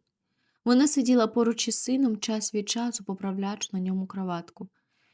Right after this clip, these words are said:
і кидала на присутніх погляди, сповнені звичної зверхності. Колись вона була іншою, втомленою медсестрою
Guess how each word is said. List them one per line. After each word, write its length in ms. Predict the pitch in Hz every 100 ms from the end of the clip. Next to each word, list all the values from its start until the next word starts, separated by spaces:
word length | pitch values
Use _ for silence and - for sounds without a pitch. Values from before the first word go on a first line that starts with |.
| _
і 100 | -
кидала 340 | 208 196 190 190
на 140 | 190
присутніх 580 | 190 190 - 185 180 175
погляди, 640 | - 190 233 226 196 196 - - -
сповнені 760 | - - 269 262 226 220 214
звичної 600 | 208 190 208 - 202 202
зверхності. 800 | 196 185 170 - - 165 - 175 _ _ _ _ _ _ _ _ _ _ _
Колись 420 | - 233 269 -
вона 300 | 226 214 233
була 300 | 214 214 220 -
іншою, 580 | 190 175 - 180 170 175 _ _ _ -
втомленою 640 | - 254 254 233 214 208
медсестрою 920 | 202 214 - 202 - - 220 233 208